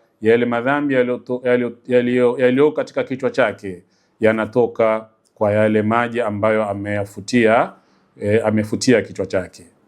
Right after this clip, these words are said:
"Thumma yaghsilu rijlayhi ila alka'bayn," kisha anafuta ama anaosha miguu yake mpaka kwenye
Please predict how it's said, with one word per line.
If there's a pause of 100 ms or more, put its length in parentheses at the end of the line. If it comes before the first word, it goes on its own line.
(260)
"Thumma
yaghsilu
rijlayhi
ila
alka'bayn," (360)
kisha
anafuta (240)
ama
anaosha
miguu
yake
mpaka
kwenye